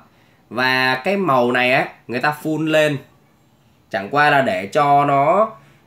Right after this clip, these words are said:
à, tạo ra cái hiệu ứng màu cho nó đẹp. Chứ không thôi nếu mà có led á,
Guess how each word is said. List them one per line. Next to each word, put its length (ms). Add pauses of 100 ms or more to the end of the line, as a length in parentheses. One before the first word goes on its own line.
à, 340
tạo 340
ra 180
cái 220
hiệu 140
ứng 280
màu 320
cho 60
nó 80
đẹp. 240 (520)
Chứ 100
không 80
thôi 120
nếu 160
mà 120
có 120
led 260
á, 220